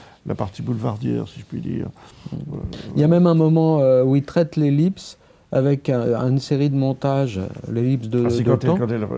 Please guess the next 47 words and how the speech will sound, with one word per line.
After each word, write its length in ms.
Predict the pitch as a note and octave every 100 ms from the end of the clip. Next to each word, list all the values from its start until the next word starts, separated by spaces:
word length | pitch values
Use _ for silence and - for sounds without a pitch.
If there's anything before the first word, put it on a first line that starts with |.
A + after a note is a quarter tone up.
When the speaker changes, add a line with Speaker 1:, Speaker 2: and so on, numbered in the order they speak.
| C3+
Speaker 1:
quand 80 | B2+
Speaker 2:
à 40 |
la 100 | A#2+
Speaker 1:
elle, 40 | B2+
Speaker 2:
fin, 220 | C#3+ F#3+
Speaker 1:
quand 120 | B2 B2+
elle 40 |
prend 160 | G#2 B2
des 120 | A#2+
bâches, 340 | B2 C#3+ A2
Speaker 2:
euh, 40 | D2
Speaker 1:
euh, 800 | A#2+ B2 B2 A#2 G#2 - - -
Speaker 2:
quand 180 | D3+ D3+
elle 140 | C#3+
attend, 580 | C#3+ C#3+ E3+ E3 C#3 A#2
euh, 140 | G2+
Speaker 1:
qu'on 160 | G2+ B2+
Speaker 2:
que 40 | A#2
Speaker 1:
la 60 |
rappelle, 280 | A#2+ G#2+ - C3+
Speaker 2:
Dussolier 340 | C3+ B2+ B2+
Speaker 1:
oui. 60 | B2
Speaker 2:
la 100 | A2
rappelle, 520 | A2+ C3+ C3 A#2 G#2+
ce 40 |
qu'il 240 | G#2 A2+ G#2
ne 80 |
fait 180 | G2+ A2+
pas, 220 | A2 D#3+ G3 - C#3+ C3+
euh, 220 | - A#2+ A#2+
il 60 |
y 60 | A#2
a 40 |
plus, 320 | B2+ - C#3+ C#3 C3
il 160 | B2+
monte 420 | C3+ E3 G3 -
plusieurs 440 | - D3 B2 C3 -
plans 540 | - D#3 F3+ F#3+ -
de 240 | A#2+ B2 A#2+
train 340 | - - D3
dans 240 | C#3 B2
un 120 | A#2+ B2
sens 340 | D#3+ E3+ -
et 80 | C3
dans 160 | B2
l'autre 360 | B2+ C#3+ E3+ E3+
pour, 240 | A#2 A2+